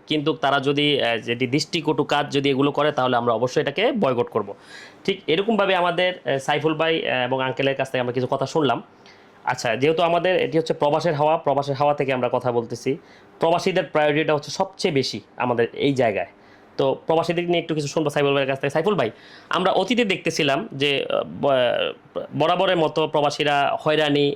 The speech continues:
লাকেজ কাটাকাটি, সবসময় দেশে যে পরিবারের জন্য, প্রিয়জনের জন্য জিনিস নিয়ে গেলে এগুলো হয়রানি হয়। তো এখনো ঠিক সেমই, কোনো পরিবর্তন আমরা পাই নাই প্রবাসীদের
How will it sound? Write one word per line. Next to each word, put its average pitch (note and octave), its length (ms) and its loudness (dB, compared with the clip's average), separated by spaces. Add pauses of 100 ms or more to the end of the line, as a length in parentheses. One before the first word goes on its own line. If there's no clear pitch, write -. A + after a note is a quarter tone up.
(120)
লাকেজ C#3 360 0
কাটাকাটি, C#3 580 0 (360)
সবসময় F3+ 420 -2
দেশে D#3+ 200 2
যে C#3 140 0
পরিবারের D#3 440 0
জন্য, C#3+ 180 2
প্রিয়জনের C#3+ 440 0
জন্য C3+ 160 0
জিনিস C3 280 0
নিয়ে C3+ 120 0
গেলে B2+ 140 0
এগুলো A#2+ 240 0
হয়রানি C#3+ 300 2
হয়। G#2 160 -4 (380)
তো - 80 0 (280)
এখনো D4 360 2 (160)
ঠিক A#3 220 -4
সেমই, G3 400 2 (120)
কোনো G3+ 160 2
পরিবর্তন A#3+ 400 0
আমরা D#3+ 160 4
পাই D3 180 2
নাই D3 100 2
প্রবাসীদের D3 520 0